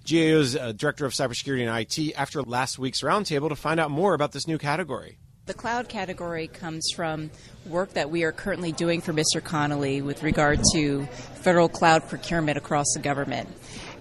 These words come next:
Speaker 2: And the five things that we are measuring in the cloud category right now comes from O M B's twenty nineteen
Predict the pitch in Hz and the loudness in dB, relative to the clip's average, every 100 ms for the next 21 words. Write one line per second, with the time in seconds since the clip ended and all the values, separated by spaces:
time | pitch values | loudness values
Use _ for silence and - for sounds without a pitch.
0 | - 170 160 151 - 165 185 - - - | 2 4 4 -2 2 4 4 0 -18 2
1 | 226 226 262 247 226 214 202 151 175 175 | 6 8 6 6 4 6 4 2 4 4
2 | 160 165 170 165 151 147 - 165 160 - | 6 4 4 2 2 0 0 0 0 -2
3 | 180 156 156 - - - 185 170 165 165 | 2 2 0 -6 -18 -6 2 2 2 2
4 | 156 147 151 147 156 151 151 - - - | 2 4 2 2 2 2 0 -4 -10 -2
5 | 196 202 196 202 165 156 156 - 170 170 | 0 2 2 4 4 2 -2 2 2 4
6 | 160 160 - - 170 160 156 151 151 - | 2 0 0 -2 -2 -2 -2 -2 -4 -4
7 | 165 151 151 | -2 -2 -4